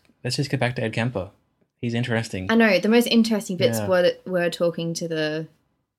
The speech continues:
Speaker 2: um, serial killers. And then I feel like, especially the bits with Holden and Debbie, his girlfriend or the girl he was seeing.
Speaker 1: Yeah, they dragged.
Speaker 2: Completely dragged. But I, I don't think that was the fault of that story necessarily. It was just the fault that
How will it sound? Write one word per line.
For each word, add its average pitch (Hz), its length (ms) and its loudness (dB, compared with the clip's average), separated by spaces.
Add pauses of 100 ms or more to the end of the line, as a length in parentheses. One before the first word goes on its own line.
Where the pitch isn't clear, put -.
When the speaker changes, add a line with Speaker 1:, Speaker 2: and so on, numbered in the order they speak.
Speaker 2:
um, 156 600 -2
serial 196 300 2
killers. - 520 -10 (580)
And 190 180 0
then 185 100 -2
I 185 100 0
feel 180 260 -2
like, 165 500 -6 (640)
especially 214 580 0
the 196 80 -4
bits 185 360 0
with 190 100 -10
Holden 175 420 -2
and 160 340 -4 (100)
Debbie, 185 580 -4 (160)
his 170 340 -10 (220)
girlfriend 165 380 -4
or 180 40 -6
the 165 80 0
girl 160 160 -4
he 165 120 -2
was 160 140 -4
seeing. 156 180 -6
Speaker 1:
Yeah, 107 100 -4
they 101 160 -6 (120)
dragged. 98 440 -8 (160)
Speaker 2:
Completely 208 520 2
dragged. 175 460 0
But 180 220 -6 (340)
I, - 120 -8
I 233 60 2
don't 285 140 2
think 294 140 2
that - 100 -2
was 208 140 -4
the 196 60 -8
fault 214 360 -2
of 175 120 -6
that 165 180 -4
story 277 380 2
necessarily. 165 800 -4
It 196 80 -8
was 208 140 -8
just 233 200 -6
the 240 80 -12
fault - 360 -4
that - 220 -10